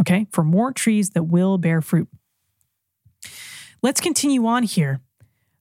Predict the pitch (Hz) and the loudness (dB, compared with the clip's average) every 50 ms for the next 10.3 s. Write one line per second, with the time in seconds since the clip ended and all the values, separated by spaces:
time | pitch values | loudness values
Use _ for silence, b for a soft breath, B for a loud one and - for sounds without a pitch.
0 | _ _ _ - 233 226 214 190 180 190 247 254 - 277 262 254 247 233 208 196 | _ _ _ -4 -2 0 0 0 0 0 0 2 2 0 0 0 0 0 0 0
1 | 190 208 220 214 233 254 262 - 294 294 233 262 285 285 262 226 - 214 202 196 | 0 0 0 2 0 0 0 0 -2 0 2 0 0 0 0 0 0 0 0 2
2 | 226 277 247 - 269 240 220 196 160 - - 196 190 - 285 294 277 - - - | 0 -2 -2 0 0 0 0 0 0 0 2 2 2 4 2 0 0 -2 0 0
3 | 233 190 - 254 269 269 269 254 262 233 - - - 240 240 220 196 196 208 226 | 0 0 2 2 0 2 2 2 2 0 0 0 0 0 2 2 2 0 0 0
4 | - - 240 226 220 214 202 165 - 185 175 180 208 226 226 233 220 185 175 156 | 0 2 2 2 4 2 2 2 2 2 4 4 2 2 2 2 2 0 0 0
5 | 143 143 139 131 - - - 226 220 - - - - 240 254 254 294 285 233 - | 0 -2 -2 -4 -6 -2 0 0 2 2 2 2 2 2 2 0 0 0 -2 -2
6 | 214 208 214 214 208 190 202 196 202 214 214 233 226 185 - - - - - 202 | -2 0 2 2 2 2 2 2 2 2 2 2 0 -2 -4 -8 -4 -2 0 0
7 | 202 156 135 131 - _ _ _ B B B B B B B B B B - - | 0 0 -2 -6 -8 _ _ _ B B B B B B B B B B -2 0
8 | 277 294 302 233 254 254 262 - 254 247 233 190 226 220 240 - 202 170 - - | 0 0 0 0 0 0 0 2 2 2 2 2 2 2 2 0 0 0 2 2
9 | 214 226 240 233 - - - 214 208 220 214 - 196 180 175 165 - - - - | 2 2 2 0 0 0 2 2 2 2 2 2 4 4 4 2 0 -2 -2 0
10 | 156 170 165 147 131 143 | 2 2 2 0 -2 -4